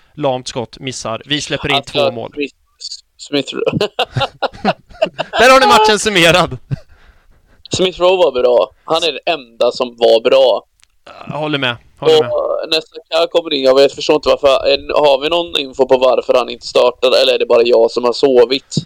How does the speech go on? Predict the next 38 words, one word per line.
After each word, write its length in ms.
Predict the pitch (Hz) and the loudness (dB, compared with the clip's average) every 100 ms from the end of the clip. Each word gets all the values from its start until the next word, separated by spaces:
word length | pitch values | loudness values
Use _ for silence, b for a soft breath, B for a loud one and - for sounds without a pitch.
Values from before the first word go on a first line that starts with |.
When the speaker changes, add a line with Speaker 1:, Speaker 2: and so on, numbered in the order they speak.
| _ _ _ - | _ _ _ -6
Speaker 1:
Han 180 | 175 175 | -2 0
är 60 | |
väl 120 | 175 165 | 0 0
fortfarande 380 | 175 - 156 | -4 -4 -4
inte 140 | 151 151 | -4 -2
helt 240 | 147 135 - | -2 -2 -4
up 300 | 139 - - | -4 -6 -10
to 140 | 143 | -8
speed 480 | - - 156 143 131 | -8 -6 -4 -2 -4
efter 280 | 123 131 131 | -4 -8 -6
E 220 | 120 117 | -2 -2
M, 120 | 135 | -2
va? 140 | 117 95 | -4 -6
Han 100 | 139 | -6
har 80 | 131 | -4
ju 120 | 131 | -4
kommit 240 | - 131 | -6 -12
tillbaka 220 | - 131 160 | -4 -2 2
Speaker 2:
Jag 140 | 160 | 2
Speaker 1:
från 80 | 160 | 2
sin 160 | 127 117 | -4 -4
Speaker 2:
skulle 220 | 175 139 | -2 0
Speaker 1:
semester. 160 | 147 | 0
Speaker 2:
vilja 200 | 160 160 | 2 2
göra 160 | 151 135 | 4 4
det 60 | 127 | 2
argument-, 340 | 123 123 117 | 0 -6 -4
jag 240 | 135 151 - | -2 -2 -2
skulle 220 | 170 147 | -4 0
vilja 120 | 143 | 0
argumentera 520 | 147 147 147 143 120 123 | 0 -4 -4 -2 0 0
för 100 | 120 | -2
att 120 | - | -2
Martinelli 680 | 127 120 131 127 117 120 123 | -6 -4 -4 -4 -4 -2 2
var 140 | 123 | 2
lite 440 | 127 127 117 - | 0 -6 -12 -8
samma. 440 | 117 120 117 123 - _ _ | 0 0 0 -4 -6 _ _
Speaker 1:
Ja. 220 | 135 123 | -8 -8